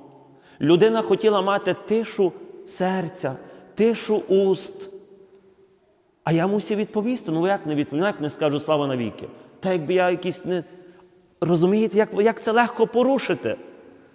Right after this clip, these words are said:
Але ж ми порушуємо це. Після служби людина тоді каже: «Скоро, скоро йду додому».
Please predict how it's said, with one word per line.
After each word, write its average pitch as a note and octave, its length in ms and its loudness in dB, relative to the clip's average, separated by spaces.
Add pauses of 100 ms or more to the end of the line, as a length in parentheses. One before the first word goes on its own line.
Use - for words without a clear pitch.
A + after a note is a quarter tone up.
(140)
Але D#3+ 220 4
ж - 140 -6 (540)
ми D#3 160 2
порушуємо D3+ 760 0
це. G2 280 -6 (800)
Після G3 300 0
служби G3 500 2 (760)
людина F#3 400 4
тоді G#3+ 120 -2
каже: G#3 240 0
«Скоро, A3+ 300 2
скоро G#3+ 240 4
йду F#3 140 4
додому». A2+ 500 2